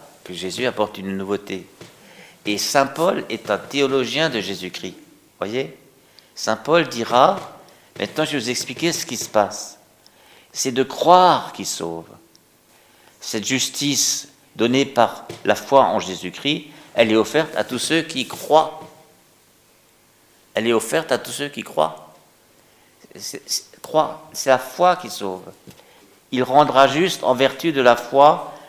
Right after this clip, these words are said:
ceux qui ont reçu la circoncision. Donc s'il y a des judéo-chrétiens,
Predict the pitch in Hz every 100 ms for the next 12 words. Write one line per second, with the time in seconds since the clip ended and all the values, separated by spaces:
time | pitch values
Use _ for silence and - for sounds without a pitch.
0 | - _ _ _ - - - 190 185 160
1 | 139 135 135 120 123 - 104 98 90 113
2 | 175 - - - - 120 - 113 117 104
3 | 107 92 139 135 139 139 135 117 110 -
4 | 110